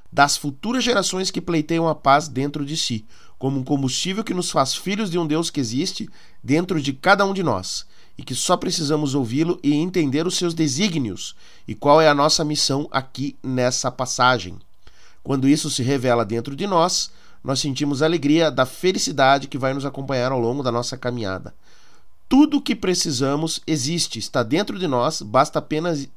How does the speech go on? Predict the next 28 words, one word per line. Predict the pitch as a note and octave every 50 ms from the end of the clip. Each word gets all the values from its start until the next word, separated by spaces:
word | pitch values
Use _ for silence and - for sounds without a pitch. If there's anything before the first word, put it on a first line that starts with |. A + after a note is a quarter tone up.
| -
irmos | - D#3+ G3 A#3+ B3 A#3+ A#3+ A#3 G#3 G3+
ao | F#3+ F#3 F#3
encontro | F3 D#3+ D3 - D3 D3+ E3 G3+ G3 - F3+ - - - - - - -
do | - C#3
nosso | C#3+ D3 D#3 D#3+ - - D#3+
eu | D3 D3+ D3
interior. | D3+ D#3 D#3 D#3+ D#3 D#3+ C#3+ A2 G#2 - - - - - - - - - -
A | F#2+ G2
vida | F#2+ G#2+ C3+ C#3 D3+
é | D3
maravilhosa, | C#3+ C3 B2 D3 F3+ G3 F#3+ D3+ C#3+ C#3+ D3+ D3 D3+ D#3
cheia | D3+ - - - D#3 F3 F#3+
de | F#3 F#3
mistérios, | F3 D#3+ - - - C#3 B2 B2+ B2+ C#3 C3+ - - - -
aproveite | - B2+ C3 - C3 A2+ G2+ B2 C3+ C#3 C#3 - - - - -
a | A#2+ B2+
vida. | A2+ G2+ G2+ B2+ D#3+ D3 G#2+ F#2 E2 - - - - - - - - - - -
Ela | - G2+ G#2+ A2 G#2+ G2+
é | G#2+ B2+ C3+ - -
muito | - C3 C3+ C3+ C#3 D#3 F#3 G3+ G3 G3 E3+
breve. | A#2+ A2 G2+ F2 E2+ - - - - - - - - - - - - - - - - - - - - - - - - - - - -
Essa | - B2+
é |
uma | C3 C#3 C#3
mensagem | C#3+ C#3+ B2+ - - C#3 B2 B2+ C3 B2+ C#3 C#3 C#3 C3+ - - - - - - -
do | G#2 G#2+ B2+ B2+ - - - -
Dalai | G2 A#2+ B2 A#2+ A#2 A#2 B2+ C3
Lama. | B2 B2 C3 C3+ C3+ B2 A#2 G#2 F2+ E2 -